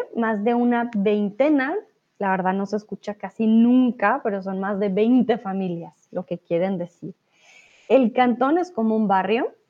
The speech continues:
y aquí son solo nombres de lugares, estos nombres de acá. La Chorrera, en Santa Rosa de Lima, en La Unión. Es como un barrio en el barrio del barrio. Y bueno,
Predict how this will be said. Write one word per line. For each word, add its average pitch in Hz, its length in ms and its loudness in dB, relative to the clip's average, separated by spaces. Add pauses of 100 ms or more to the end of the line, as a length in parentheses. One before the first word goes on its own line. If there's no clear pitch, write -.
(640)
y 214 80 -4
aquí 208 260 -4
son 226 180 -2
solo 233 300 0
nombres 233 840 0
de 208 180 -6
lugares, 180 580 -10
estos 190 300 -14
nombres 196 360 -6
de 185 100 -4
acá. 175 320 -14 (340)
La 226 180 4
Chorrera, 262 540 2
en 320 100 0
Santa 208 420 -4
Rosa 196 380 0
de 202 140 0
Lima, 294 400 2
en 285 100 0
La 247 120 4
Unión. 240 520 2 (560)
Es - 120 -20
como 233 480 2
un 196 160 0
barrio 262 320 4
en 269 80 2
el 220 120 2
barrio 208 360 0
del 202 200 -2
barrio. - 380 -6 (880)
Y 330 280 10
bueno, 339 340 0